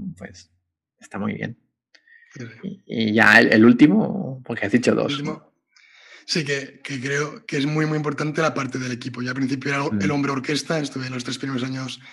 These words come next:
Speaker 2: haciendo prácticamente todo, pues desde la página web, la aplicación para
Speaker 1: <laughs>
Speaker 2: Android, atención al cliente, el
Speaker 1: Ostras.
Speaker 2: marketing, los temas legales, el, <laughs> las facturas,
Speaker 1: Y as-
Speaker 2: llamadas, quejas,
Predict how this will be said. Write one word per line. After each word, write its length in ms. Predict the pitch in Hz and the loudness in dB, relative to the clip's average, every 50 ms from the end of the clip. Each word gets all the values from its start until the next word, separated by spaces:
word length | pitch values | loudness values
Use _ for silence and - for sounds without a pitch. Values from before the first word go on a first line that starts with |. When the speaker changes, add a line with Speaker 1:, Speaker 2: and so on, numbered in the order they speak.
| - - - - - _ - | -20 -20 -20 -20 -20 _ -12
Speaker 2:
haciendo 280 | 135 - 151 147 139 123 | -8 -6 -6 -4 -4 -4
prácticamente 520 | 143 135 123 127 143 139 143 139 131 131 | -4 -4 -4 -4 -4 -2 0 0 0 0
todo, 340 | 147 147 151 165 170 - - - - - - - _ _ _ | -2 -2 -2 -2 -2 -4 -10 -18 -20 -20 -20 -20 _ _ _
pues 140 | - 127 123 | -10 -8 -6
desde 160 | 127 123 135 | -6 -4 -4
la 140 | 131 123 123 | -4 -4 -4
página 340 | 151 143 - - 170 165 147 | -4 -6 -2 0 0 0 2
web, 240 | 123 127 127 123 123 | 0 -2 -2 -4 -4
la 100 | 123 120 | -6 -6
aplicación 480 | 117 131 127 123 123 - 143 143 143 | -6 -6 -6 -4 -4 -2 -2 -2 0
para 240 | - 165 151 123 127 | 2 2 2 2 0
Speaker 1:
<laughs> 0 | |
Speaker 2:
Android, 280 | 131 131 127 120 123 123 | -2 -2 -4 -4 -6 -8
atención 260 | 123 127 123 143 147 156 | -10 -10 -8 -6 -6 -6
al 60 | 151 | -6
cliente, 380 | - 139 135 135 131 123 123 | -6 -4 -2 -2 -2 -2 -2
el 60 | 120 120 | -2 0
Speaker 1:
Ostras. 240 | 127 135 139 - 131 | 2 4 2 2 2
Speaker 2:
marketing, 240 | 123 131 131 131 127 127 127 123 123 127 | -2 -6 -10 -10 -8 -10 -10 -10 -10 -10
los 140 | 123 120 - | -10 -8 -8
temas 300 | 151 147 156 160 156 156 | -6 -4 -2 -2 -2 -2
legales, 560 | 147 135 123 131 135 139 139 131 127 123 127 139 | -4 -4 -2 -2 -2 -2 0 -2 -4 -4 -6 -6
el, 120 | 139 127 | -6 -2
<laughs> 800 | 117 - - - - 175 147 - - - - - - - - - | -2 -2 -2 -2 -2 -2 -2 -2 -4 -12 -16 -16 -18 -18 -12 -6
las 160 | 151 156 135 131 | -4 -4 -2 -2
facturas, 320 | 139 127 127 - 151 139 | -4 -4 0 4 8 8
Speaker 1:
Y 20 | 131 120 | 8 8
as- 40 | 127 | 6
Speaker 2:
llamadas, 520 | 135 131 135 139 147 147 - - 131 131 - | 4 -2 -4 -4 -6 -6 -8 -8 -12 -12 -6
quejas, 440 | - 151 156 - 147 139 120 123 | -2 -2 0 0 0 -2 -4 -6